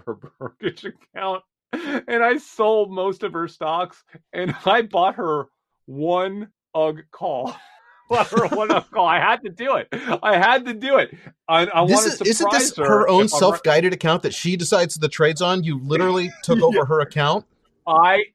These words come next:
Speaker 1: listen, like, do you know that when you have a full service broker that legally they're allowed to do that? I'm thinking it's the same thing. Technically, she gets to choose what stock she wants to buy, but as her full service broker, I'm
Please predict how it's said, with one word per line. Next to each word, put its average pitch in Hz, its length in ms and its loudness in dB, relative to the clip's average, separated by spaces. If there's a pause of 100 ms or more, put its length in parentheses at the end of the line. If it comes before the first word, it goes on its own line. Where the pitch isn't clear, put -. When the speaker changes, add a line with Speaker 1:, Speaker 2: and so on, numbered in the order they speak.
(300)
Speaker 1:
listen, 165 480 0
like, 190 420 0 (220)
do 170 140 -16
you 302 180 -6
know 240 220 2
that 180 160 -2
when 151 120 -6
you 175 120 -6
have 190 140 -6
a 135 40 -8
full 151 240 -12
service 131 400 -12
broker 107 480 -10 (140)
that 123 180 -8 (120)
legally 117 580 -10 (160)
they're 117 180 -6
allowed 113 320 -6
to 113 80 -16
do 95 160 -14
that? 71 160 -16 (340)
I'm 208 360 -6 (100)
thinking 156 300 -8
it's 131 160 -10
the 127 40 -20
same 117 300 -12
thing. 85 340 -16
Technically, 208 540 -10
she 170 220 -14
gets 156 180 -8
to 139 60 -20
choose 127 280 -14
what 131 140 -16
stock 110 280 -8
she - 100 -18
wants 95 220 -16
to 92 60 -16
buy, 90 220 -10 (180)
but 269 360 0
as 139 220 -4
her 151 180 -10
full 143 200 -18
service 120 220 -14
broker, 139 480 -12 (440)
I'm 180 320 -6